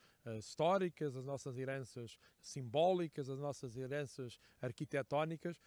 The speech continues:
e as nossas, eh, heranças culturais, dentro daquilo que, grosso modo, se, também se chama os patrimónios, eh, imateriais. O Conselho do Fundão, eh, aqui bem no coração, eh, da Beira Baixa, bem no coração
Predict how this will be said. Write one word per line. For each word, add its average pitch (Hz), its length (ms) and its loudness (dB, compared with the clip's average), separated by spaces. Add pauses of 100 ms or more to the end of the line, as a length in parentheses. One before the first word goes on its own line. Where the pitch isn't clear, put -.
(200)
e 160 60 -2
as 151 60 0
nossas, 202 400 2
eh, 165 460 -4
heranças 175 420 2
culturais, 165 720 2 (300)
dentro 151 360 0
daquilo 143 440 -2
que, - 140 -6
grosso 127 420 0
modo, 139 400 2
se, 127 240 -10 (100)
também 135 280 -4
se - 80 -14
chama 135 400 -6 (400)
os 139 120 -8
patrimónios, 135 800 -4 (180)
eh, 135 240 -6
imateriais. 135 720 0 (1040)
O 180 60 -12
Conselho 240 280 4
do 208 80 4
Fundão, 175 680 2 (100)
eh, 127 240 -4 (200)
aqui 160 480 0 (340)
bem 170 320 4
no 170 140 0
coração, 143 680 0 (220)
eh, 113 160 -4
da 113 120 -4
Beira 113 180 -2
Baixa, 139 500 2
bem 156 240 4
no 185 120 4
coração 147 640 -2